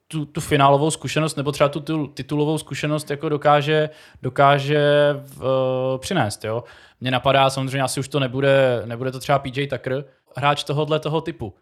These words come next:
jo, který prostě má ty zkušenosti, je to třeba dobrý obránce, eh, odehraje si svoje minuty, jo, takže někdo, kdo prostě dokáže říct něco v té kabině. Eh, myslím si, že, myslím si, že takovýho hráče oni vlastně v dalších sezónách můžou přivést a toho Hofforda nahradit, byť samozřejmě Hofforda s-,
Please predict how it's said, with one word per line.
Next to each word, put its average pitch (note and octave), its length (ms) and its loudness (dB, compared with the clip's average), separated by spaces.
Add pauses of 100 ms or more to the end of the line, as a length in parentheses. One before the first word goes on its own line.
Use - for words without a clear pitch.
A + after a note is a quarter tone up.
(260)
jo, A#2+ 180 0
který C3+ 200 -2
prostě C3 240 -8
má B2+ 140 0
ty C#3+ 80 -10
zkušenosti, C#3 440 -6
je - 20 -4
to C3+ 80 -8
třeba C#3 160 0
dobrý C3+ 200 0
obránce, B2+ 600 0
eh, - 480 -14 (560)
odehraje C3+ 360 2
si C3+ 120 -6
svoje B2+ 240 0
minuty, B2 440 -4 (400)
jo, A#2 200 -2
takže C3 320 -2
někdo, C3 280 -4
kdo C3 140 -6
prostě B2 200 -6
dokáže C3 400 2
říct B2+ 180 -6
něco C3 220 -4
v - 40 -12
té C#3+ 120 -10
kabině. C3+ 560 -2 (500)
Eh, A2 320 -4
myslím A#2 320 -8
si, B2+ 200 -6
že, B2+ 260 0 (340)
myslím B2 400 -8
si, B2 200 -8
že B2 480 -2
takovýho C3 280 -4
hráče B2 280 2
oni C3 140 -2
vlastně C3 240 -4
v A#2+ 40 -4
dalších B2+ 260 0
sezónách B2+ 380 -2
můžou B2+ 240 -2
přivést C3 420 0
a B2+ 40 -4
toho C3+ 240 -2
Hofforda C3+ 360 0
nahradit, B2+ 400 0
byť A#2 160 -8
samozřejmě B2 480 -6
Hofforda A#2 400 -6
s-, - 340 -12